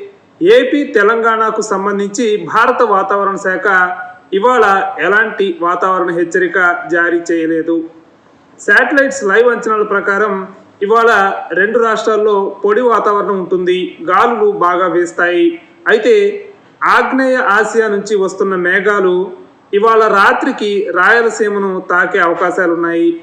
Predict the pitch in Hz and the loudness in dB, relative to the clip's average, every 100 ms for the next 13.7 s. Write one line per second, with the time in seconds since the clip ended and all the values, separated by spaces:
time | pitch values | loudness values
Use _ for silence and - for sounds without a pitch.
0 | - 190 - 220 226 233 214 196 196 - | -2 -2 0 0 0 0 0 0 -2 -8
1 | - - - 175 226 262 254 226 220 208 | -16 -20 -2 0 2 2 2 2 0 0
2 | 208 190 180 160 165 190 220 - 226 202 | 2 2 -2 -6 -2 0 0 0 0 2
3 | 180 202 175 180 180 214 208 175 165 165 | 0 0 0 0 -2 -4 -4 -4 -4 -4
4 | 175 165 165 160 - - _ _ _ 190 | -2 0 0 -2 -6 -18 _ _ _ -2
5 | 208 214 202 196 240 247 220 208 220 208 | 2 2 2 0 2 2 0 0 0 -2
6 | 202 180 185 185 190 185 202 185 190 185 | -2 -4 -2 0 -2 -2 -2 0 0 -2
7 | 185 170 196 185 180 - - - 165 185 | -2 -2 0 0 -2 -6 -12 -10 -4 -2
8 | - 202 185 170 185 175 165 160 165 165 | -2 -2 -4 -4 -4 -2 -2 -2 -2 -4
9 | - - - _ _ - 185 254 254 233 | -8 -20 -20 _ _ -2 2 2 4 2
10 | 226 220 190 202 220 220 214 196 208 208 | 2 0 -2 0 0 0 0 -4 -2 0
11 | 202 175 185 190 208 202 190 180 - 208 | 0 0 -2 -2 -2 0 -2 -2 -2 0
12 | 208 196 196 190 190 185 190 185 175 190 | 0 0 0 -2 -2 -2 -2 -2 -2 -2
13 | 277 - 196 220 254 233 214 | -4 -2 0 0 0 0 2